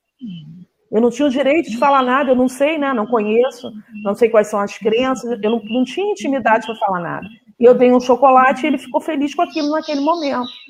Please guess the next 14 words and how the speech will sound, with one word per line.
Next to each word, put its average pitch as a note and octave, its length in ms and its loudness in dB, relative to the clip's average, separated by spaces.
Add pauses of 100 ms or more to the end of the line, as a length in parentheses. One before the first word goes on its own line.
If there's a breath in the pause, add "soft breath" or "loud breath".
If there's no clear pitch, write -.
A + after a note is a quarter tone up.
(540)
Quando C4 280 6
eles F#4 240 6
foram D#4+ 220 2
embora, A#3 640 2
o A#3 60 2
meu B3+ 200 8
dia A#3+ 220 2
acabou A3+ 420 0
ali. E3 320 -6
Eu G3 100 -2
chorei G#3 680 0
o A3 100 -8
dia A3 480 -2
inteiro. G#3 720 -2